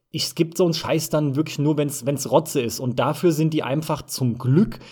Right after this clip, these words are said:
verhältnismäßig kurz und knackig. Man hat sie dann halt trotzdem einmal gesehen, weil sie sind auch kein, kein Schrott von der Art und Weise, wie sie gemacht sind. Die sind nicht peinlich oder irgendwie per se schlecht oder sowas.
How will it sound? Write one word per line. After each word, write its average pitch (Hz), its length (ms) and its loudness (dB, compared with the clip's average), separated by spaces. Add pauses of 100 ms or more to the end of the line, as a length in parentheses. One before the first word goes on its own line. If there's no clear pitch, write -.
(180)
verhältnismäßig 139 840 0
kurz 165 380 4
und 113 120 -2
knackig. 214 540 0 (600)
Man 139 140 0
hat 151 140 0
sie 160 100 -2
dann 160 160 6
halt 147 140 4
trotzdem 147 400 0
einmal 147 260 0
gesehen, 139 400 4
weil 131 180 2
sie 131 120 0
sind 139 260 0
auch 147 220 0
kein, 135 400 -2 (300)
kein 131 280 -2
Schrott 131 400 0
von 151 220 2
der 135 100 6
Art 131 160 0
und 147 140 2
Weise, 139 320 4
wie 147 80 2
sie 143 120 2
gemacht 131 400 0
sind. 101 300 -2 (280)
Die 107 100 -4
sind 131 180 2
nicht 156 240 2
peinlich 160 640 0
oder 131 180 2
irgendwie 135 380 -2
per 127 220 0
se 127 140 4
schlecht 127 400 -2
oder 120 200 4
sowas. 104 420 -2